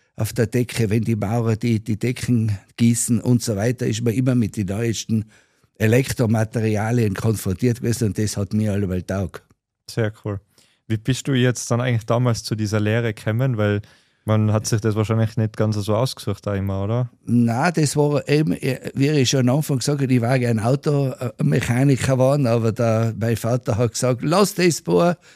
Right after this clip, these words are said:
Speaker 1: Hat er gesagt, "Da bist, das ist ganz ein dreckiger Beruf." Aber wie, wie wir als Buben, wir haben alle bei unseren Moped rumbastelt und das hat mich auch schon interessiert. Aber der Elektrik ist dort echt ein bisschen durchgedrungen.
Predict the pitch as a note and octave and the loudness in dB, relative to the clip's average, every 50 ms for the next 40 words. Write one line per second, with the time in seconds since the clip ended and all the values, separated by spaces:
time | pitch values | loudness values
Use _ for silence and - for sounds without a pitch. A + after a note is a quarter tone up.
0 | _ _ _ - - A#2+ C#3+ C#3 C3 - - D#3+ E3 D#3+ - - D3 C3+ A2+ D#3 | _ _ _ -10 -8 0 0 0 0 2 2 2 2 0 0 0 -2 0 2 2
1 | C#3+ A#2+ B2 - - - D#3+ E3 - D3+ D3+ C#3+ B2+ C#3 B2+ - - C#3 C#3 B2 | 2 2 2 0 -2 -4 -4 -6 -2 0 2 2 2 2 0 0 2 2 2 2
2 | G#2+ G#2+ G2 - A2+ A#2 A2 - - A2+ G#2 A#2 A#2 G2+ A#2 A2 A#2+ A#2 G#2 - | 2 -2 -2 0 -2 -2 -2 -2 -2 -2 0 0 0 0 0 0 0 0 0 -2
3 | - _ - - - _ _ _ _ - - B2+ C3+ B2+ B2+ B2 A#2+ A2 G#2+ _ | -6 _ -20 -20 -20 _ _ _ _ -4 0 0 2 4 4 2 2 2 -2 _
4 | _ _ _ _ _ _ _ - - - - C3 B2+ - - B2+ C3+ C3 B2+ C3 | _ _ _ _ _ _ _ -20 -16 -6 -4 -4 -4 0 0 2 2 2 4 2
5 | B2+ C#3+ D3+ C#3 C3 B2 - - - C3 B2+ C#3 D#3 D#3+ C3+ A#2 A2 B2+ C3 A#2+ | 2 2 2 2 2 2 0 0 0 2 2 2 4 4 4 4 2 2 2 2
6 | A#2+ C3 C#3 C3 B2+ B2 A#2 G#2 A2 A#2 A#2 A#2+ B2 A#2+ A2 - A#2 A2+ A2+ C3 | 2 2 2 2 2 2 0 0 2 2 4 4 4 4 2 2 2 2 4 2
7 | D3+ - - C3 A2+ B2+ C3+ C3 B2+ A2+ G2+ - A#2 B2+ C#3 - - D3 C3+ A#2+ | 2 0 -2 -2 0 0 0 0 0 -2 -2 -4 -6 -4 -4 -4 -2 -4 -4 -2
8 | - A#2+ A2+ A2 - A2 A2+ - B2 B2 A2 A2 A#2+ A2+ G2+ A#2+ B2+ B2 A#2 A#2+ | 0 0 0 0 0 -2 -2 0 -2 -2 -2 0 -2 -2 0 0 -2 -2 -2 -2
9 | B2 - - - G#2+ - C3+ C#3+ C#3 - - - - - _ - - C3+ C#3+ C3+ | -4 -4 -4 -6 -6 -4 -4 -4 -4 -4 -8 -20 -20 -20 _ 0 2 2 4 4
10 | C#3 C#3 C3 D3 F#3 F3+ - - F3 D3 - D#3 D3+ B2 - C3+ A#2 A2+ B2+ D3+ | 4 4 4 2 0 0 0 0 0 0 2 0 0 0 2 0 2 2 2 0
11 | D3+ - - D#3+ D3 E3 C#3+ D3 D3 C3+ D#3+ D#3+ D#3+ C#3+ - - D3 C3+ - D3+ | -2 -2 -4 -2 -2 -2 -2 -2 -2 0 0 0 0 0 -4 -8 -8 -4 0 0
12 | D#3+ E3 E3 D#3+ E3 E3+ D#3+ | 0 2 2 2 2 2 0